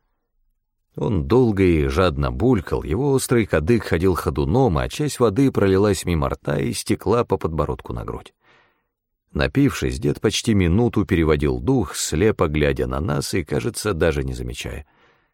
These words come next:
Алые отблески костра плясали на его лице, делая его еще более резким и грубым, чем оно было на самом деле.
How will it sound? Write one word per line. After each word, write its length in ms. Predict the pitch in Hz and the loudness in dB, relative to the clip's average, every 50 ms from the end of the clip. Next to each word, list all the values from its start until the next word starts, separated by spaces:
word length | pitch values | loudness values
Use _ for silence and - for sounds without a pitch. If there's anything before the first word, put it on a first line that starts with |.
| _ _ _ | _ _ _
Алые 400 | 95 113 113 107 104 104 98 95 | 0 2 2 4 4 6 6 6
отблески 540 | 98 101 85 78 80 82 76 - - 78 71 | 6 6 4 4 0 0 0 0 -2 -4 -2
костра 500 | - 64 69 - - - 104 117 107 80 | -2 -4 -4 -4 -4 -2 0 0 0 0
плясали 520 | - - 76 71 - - 82 76 71 69 | 0 0 0 0 0 0 2 2 2 2
на 100 | 65 67 | 0 0
его 200 | 65 62 64 65 | -2 0 -2 -2
лице, 440 | 60 60 - - - - 127 113 78 | -2 -4 -6 -6 -4 -2 0 0 0
делая 360 | 65 71 110 139 135 127 62 | 0 0 -2 0 0 0 0
его 280 | 62 117 107 107 123 127 | 0 0 0 0 0 0
еще 320 | - 107 - - 110 92 | 0 -2 -2 -2 -2 0
более 500 | 78 110 120 120 110 107 104 98 87 80 | 0 0 0 2 2 2 2 4 4 4
резким 500 | 87 98 104 95 - - - 78 76 71 | 4 4 4 2 2 0 -2 -2 0 0
и 80 | 65 62 | -2 -2
грубым, 560 | 60 62 - 98 135 139 104 78 69 65 65 | -4 -4 -2 0 0 0 0 0 0 -2 -2
чем 260 | - - - - - | -4 -4 -4 -4 -2
оно 160 | - 98 95 90 | -2 -2 -2 -2
было 360 | 76 76 87 85 78 73 71 | -2 0 0 0 0 0 0
на 120 | 69 65 | -2 -2
самом 420 | 64 - - 60 60 58 57 57 55 | -4 -6 -8 -8 -8 -8 -8 -10 -10
деле. 280 | 53 50 - - - | -12 -12 -12 -16 -18